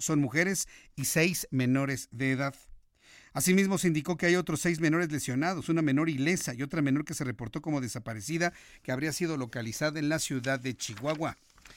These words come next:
Alfonso Durazo indicó que el convoy integrado por dos camionetas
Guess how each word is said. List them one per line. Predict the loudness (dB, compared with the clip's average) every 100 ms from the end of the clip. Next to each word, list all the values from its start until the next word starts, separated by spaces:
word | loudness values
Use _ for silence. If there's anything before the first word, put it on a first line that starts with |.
| -20 -14 -4
Alfonso | 2 2 4 4
Durazo | 2 4 2
indicó | 2 -2 -6
que | -4 -6 -2
el | -2 -2
convoy | 0 0 2 2 0
integrado | 0 0 4 4 2
por | 0 -2
dos | -2 -2
camionetas | 0 2 2 0 0 0 -2